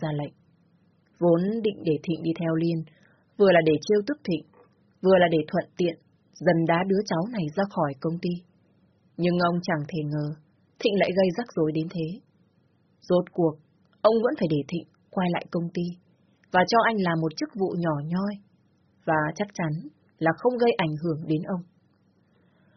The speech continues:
Nói rồi, ông Thành nắm lấy tay Liên, rời khỏi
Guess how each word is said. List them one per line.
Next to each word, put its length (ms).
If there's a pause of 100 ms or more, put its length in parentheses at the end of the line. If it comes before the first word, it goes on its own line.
(240)
Nói 260
rồi, 240
ông 180
Thành 240
nắm 180
lấy 180
tay 100 (100)
Liên, 160 (320)
rời 320
khỏi 200